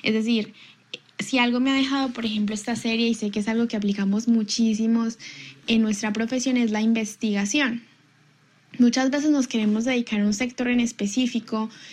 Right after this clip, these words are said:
somos muy apasionados por el mundo de la logística, somos muy apasionados por el mundo ganadero,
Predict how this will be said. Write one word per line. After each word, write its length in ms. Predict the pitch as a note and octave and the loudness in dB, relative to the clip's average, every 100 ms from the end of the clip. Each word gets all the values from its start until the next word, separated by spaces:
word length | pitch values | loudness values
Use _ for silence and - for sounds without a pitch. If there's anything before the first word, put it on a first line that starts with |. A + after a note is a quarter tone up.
| - | -14
somos 380 | - A3 G#3 G#3 | -2 0 2 4
muy 260 | A3+ A#3+ A#3 | 4 6 4
apasionados 760 | G#3+ G#3+ G#3 G#3 G3+ G3+ G3+ | 2 0 2 2 4 2 0
por 360 | G3+ A3+ G#3+ G#3 | -2 -2 0 2
el 140 | G3+ | 4
mundo 380 | G3+ G3+ G3 G3 | 4 4 4 2
de 120 | G#3 | 2
la 120 | G3+ | 2
logística, 680 | G3 G3 C4+ C4 - A#3+ A#3 | 0 2 2 2 0 -2 0
somos 280 | A3 G#3 G3+ | 0 2 2
muy 160 | G#3 G#3+ | 2 0
apasionados 560 | G3+ G3+ G#3 G3 G3 G3 | 0 -2 0 0 0 -4
por 140 | G#3 | 0
el 100 | G3+ | 2
mundo 260 | G3 G3 G3 | 2 0 0
ganadero, 680 | G3 G3+ B3+ C4+ B3+ A#3+ | -2 0 2 2 2 -2